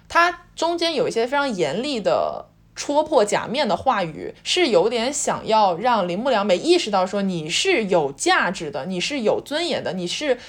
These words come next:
不需要为了当年在高中去擦边求色情的那个经历而痛苦一辈子的，因为那段经历给她留下了不可磨灭的一个非常悲观的看待这个社会和性和两性关系的一个角度。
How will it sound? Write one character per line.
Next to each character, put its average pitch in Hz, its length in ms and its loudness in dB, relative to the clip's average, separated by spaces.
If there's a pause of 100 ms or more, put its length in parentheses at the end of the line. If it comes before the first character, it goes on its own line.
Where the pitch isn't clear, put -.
(220)
不 359 140 4
需 339 200 2
要 339 180 8
为 269 280 4
了 180 400 4 (360)
当 311 180 4
年 226 200 2
在 269 160 4
高 269 260 8
中 302 440 0 (360)
去 294 420 -2 (280)
擦 320 280 4
边 330 260 0
求 214 240 0
色 269 280 4
情 202 240 -4
的 214 140 2
那 254 120 -2
个 220 120 2
经 277 280 -4
历 269 100 -2
而 185 140 2
痛 285 240 -2
苦 220 80 -4
一 165 140 -2
辈 269 240 2
子 - 100 -12
的， - 200 -8 (100)
因 311 100 -4
为 403 80 0
那 381 200 0
段 277 200 2
经 285 160 -6
历 277 80 -4
给 180 80 -4
她 220 120 0
留 202 140 -2
下 254 100 0
了 240 100 2
不 349 160 0
可 208 180 -2
磨 160 220 -4
灭 220 280 0
的 175 320 -2 (280)
一 214 160 0
个 247 300 4 (180)
非 381 240 4
常 226 200 0
悲 302 200 2
观 320 200 2
的 277 120 4
看 277 260 -2
待 233 140 6
这 233 100 -2
个 240 60 0
社 254 260 4
会 240 200 2
和 - 180 0
性 220 480 -2
和 185 240 2
两 196 240 2
性 262 200 -4
关 226 280 0
系 277 180 -6
的 170 160 0
一 165 120 -6
个 185 140 -6
角 - 220 -4
度。 - 220 -10